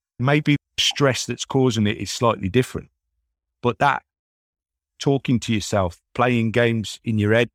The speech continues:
and struggling to get out of bed and not wanting to go to the pub for a pint, or going to the pub for a pint, but you're so uncomfortable that you've got cold sweats, and don't get to the point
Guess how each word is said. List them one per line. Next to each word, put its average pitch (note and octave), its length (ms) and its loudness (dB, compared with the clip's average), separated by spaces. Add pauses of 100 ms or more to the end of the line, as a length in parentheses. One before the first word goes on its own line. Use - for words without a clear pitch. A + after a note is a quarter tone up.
(120)
and G2+ 160 -2
struggling B2+ 420 0
to B2 100 -6
get A#2+ 140 0
out A2 180 2
of G2+ 80 -2
bed A2+ 240 0
and G2+ 280 -2
not A#2 280 2
wanting A#2 340 0
to A2 80 -2
go G#2+ 180 2
to G#2 160 -8
the G#2 120 -4
pub A2+ 240 -2 (280)
for G#2 120 -2
a F2+ 40 0
pint, G#2 420 0
or G2 320 2 (340)
going B2 200 4
to - 120 -8
the A#2 100 0
pub - 200 -4
for A#2 160 2
a G#2+ 60 4
pint, A2+ 300 0
but G#2+ 160 -6
you're G2+ 80 -4
so A2+ 240 2
uncomfortable G#2+ 600 0
that G2 240 -2 (520)
you've F#2+ 140 -4
got - 200 -6
cold A2 320 2
sweats, - 500 -2
and F#2 160 -4 (220)
don't D3+ 300 2
get D3+ 200 2
to - 120 -12
the B2+ 80 -6
point G#2+ 440 0